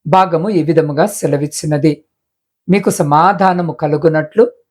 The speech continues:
ఈ మాటలు మీతో చెప్పుచున్నాను. లోకములో మీకు శ్రమ కలుగును,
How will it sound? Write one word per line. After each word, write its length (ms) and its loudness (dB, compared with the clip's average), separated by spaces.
ఈ 120 4
మాటలు 540 2
మీతో 340 0
చెప్పుచున్నాను. 800 -2
లోకములో 580 2
మీకు 240 -2
శ్రమ 340 -2
కలుగును, 480 0